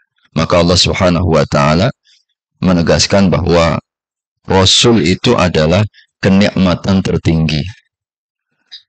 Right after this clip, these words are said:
Dan Allah Subhanahu wa taala secara khusus di dalam ayat ini mengungkapkan dengan "idz ba'atsa". Ba'atsa itu kalau makna tafsirinya mengutus.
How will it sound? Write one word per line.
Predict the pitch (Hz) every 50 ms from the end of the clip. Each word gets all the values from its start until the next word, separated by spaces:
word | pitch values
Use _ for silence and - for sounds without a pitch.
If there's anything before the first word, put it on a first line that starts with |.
| _ _ _ _ _ _ _
Dan | - 82 80 67
Allah | 82 82 92 98
Subhanahu | - - 82 85 - 98 95 95 85 85 85 85
wa | 85 - -
taala | - 76 69 78 90 98
secara | 110 - 90 - - 80 78 78
khusus | 82 98 98 107 113 113 117 113 - -
di | 85
dalam | 78 85 80 80 82 78 -
ayat | - 80 80 76 76 -
ini | - 78 80 90 107 135 - _ _ _ _ _ _ - - _ _ _
mengungkapkan | - 87 92 90 90 90 - 85 85 87 90 98 101 98
dengan | 87 82 80 80 80 73 - -
"idz | 98 107 110 107 - - - - -
ba'atsa". | - 92 92 92 - - 82 85 82 80 - 95 92 85 80 65 - - _ _ _ _ _ _ _ _ _ _ _ _
Ba'atsa | - 80 95 95 - 104 101 - - 98 104 127 147 - - _ _ _ _ _ _ _ _ -
itu | - - - 98
kalau | 92 - 92 92 90 87 87 78 - - - _ _ _ _
makna | 92 92 85 85 98 98
tafsirinya | - - 95 87 - - 101 95 95 90 101 135 135
mengutus. | 107 87 87 87 85 - - - 85 80 - - - -